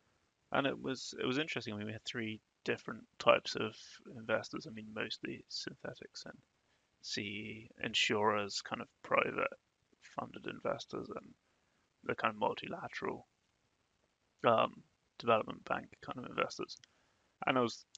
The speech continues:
there was quite an interesting, uh, interplay between them. Sadly, the panel's already happened, so the, my promotional material is kind of going to waste, but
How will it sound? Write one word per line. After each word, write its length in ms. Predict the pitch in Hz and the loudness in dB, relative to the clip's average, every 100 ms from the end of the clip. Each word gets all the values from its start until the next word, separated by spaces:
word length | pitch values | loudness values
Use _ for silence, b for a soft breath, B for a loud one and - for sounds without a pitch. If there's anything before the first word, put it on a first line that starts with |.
| - | -4
there 60 | - | 2
was 100 | 123 | 4
quite 200 | - 131 | 10 10
an 60 | 117 | 10
interesting, 640 | 113 123 - 123 113 113 | 4 2 2 -2 -2 -4
uh, 220 | 113 110 - - | -6 -6 -10 -10
interplay 420 | 120 120 - 113 | -8 -8 -4 0
between 360 | 113 117 127 120 | 0 0 -2 -4
them. 140 | 110 - _ _ _ _ _ - | -8 -14 _ _ _ _ _ 10
Sadly, 360 | - 143 113 117 | 12 12 12 10
the 120 | 110 | 8
panel's 360 | - 123 117 110 | 6 6 6 2
already 260 | 110 107 | 0 -2
happened, 440 | 110 113 - 110 110 | -6 -8 -8 -12 -10
so 180 | - 120 - - - _ _ | -8 -8 -8 -12 -16 _ _
the, 80 | - - | -16 -6
my 100 | 113 - | -6 -2
promotional 380 | 123 113 - 127 | -2 -2 -4 -8
material 420 | - 131 123 113 | -6 -4 -4 -4
is 100 | 127 | -6
kind 180 | - 117 | -8 -10
of 60 | - - _ _ _ _ _ | -16 -20 _ _ _ _ _
going 180 | - 127 120 | 0 0 0
to 60 | |
waste, 360 | 120 - - - | 0 0 -2 -4
but 240 | - - | 12 12